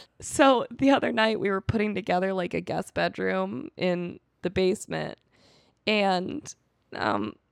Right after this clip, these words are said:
they were sending me up to make shots while we were doing this because why not do home,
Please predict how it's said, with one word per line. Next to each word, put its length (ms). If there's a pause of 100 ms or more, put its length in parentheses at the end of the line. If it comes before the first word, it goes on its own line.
(420)
they 180
were 80
sending 260
me 120
up 120
to 80
make 180
shots 600
while 180
we 80
were 100
doing 300
this 160
because 460
why 240
not 180
do 180
home, 240